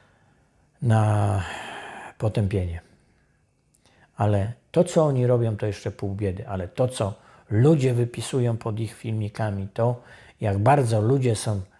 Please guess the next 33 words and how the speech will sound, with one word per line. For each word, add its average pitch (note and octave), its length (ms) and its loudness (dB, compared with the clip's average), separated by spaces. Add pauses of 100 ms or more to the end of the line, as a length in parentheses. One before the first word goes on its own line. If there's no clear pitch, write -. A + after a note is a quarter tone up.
(360)
zaciemnieni, B2+ 1040 0
otumanieni, C3+ 840 0
jak G#2+ 180 2
bardzo B2+ 380 4
ludzie B2+ 300 0
są G#2 240 -6
zachwyceni B2+ 880 -4 (640)
nimi B2 260 2
wszystkimi, A#2 680 -4
to G#2+ 500 0
naprawdę G#2+ 640 0 (340)
ja B2+ 80 -2
się C#3+ 160 0
nie C#3+ 140 2
dziwię, C3 280 4
że G#2 140 0
w G#2 60 0
naszym A2 320 -2
kraju A#2 340 2
jest G#2+ 220 -2
tak, G#2 160 -2
jak G2+ 200 -2
jest, G2 280 -6 (260)
bo A2+ 120 2
ludzie C3 280 4
dali A#2+ 300 2
się A#2 180 -2
złapać A#2+ 540 0 (280)
na C3 240 2
tych, C3+ 260 -4
którzy G2+ 480 -4 (300)
fajnie D#3 520 2
mówią, A#2+ 580 4